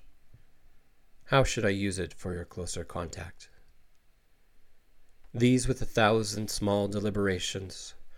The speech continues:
protract the profit of their chilled delirium,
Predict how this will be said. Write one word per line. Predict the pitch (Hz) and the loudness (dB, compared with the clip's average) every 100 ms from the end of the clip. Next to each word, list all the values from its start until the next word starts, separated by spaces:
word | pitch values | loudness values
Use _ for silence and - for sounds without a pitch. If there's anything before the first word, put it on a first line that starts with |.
| - - - - - - | -16 -18 -18 -16 -6 4
protract | 120 - 113 101 - | 4 6 6 6 2
the | - | 2
profit | - 107 90 87 - - | 6 6 4 -2 -8 -6
of | 87 - | -4 -2
their | 85 | -2
chilled | - - 95 85 - | -2 0 0 -2 -8
delirium, | 95 95 95 90 87 | -4 2 2 2 -2